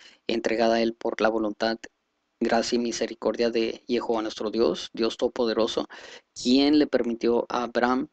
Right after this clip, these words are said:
ser elegido y le puso en su corazón lo que él le puso, y Abraham lo ejerció.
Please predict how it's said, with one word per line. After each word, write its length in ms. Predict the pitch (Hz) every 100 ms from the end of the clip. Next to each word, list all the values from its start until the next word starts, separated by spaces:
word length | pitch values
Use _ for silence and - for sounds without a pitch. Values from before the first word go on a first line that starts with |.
| _ _
ser 320 | - - 123
elegido 520 | 120 110 - 156 156
y 20 |
le 80 | 135
puso 300 | - 120 -
en 40 | 120
su 120 | -
corazón 400 | 117 113 139 139
lo 80 | 131
que 160 | 123
él 80 | 113
le 80 | 117
puso, 440 | - 117 - - _ - - - -
y 420 | 120 113 110 -
Abraham 360 | 113 110 113
lo 100 | 113
ejerció. 520 | 117 117 - - 101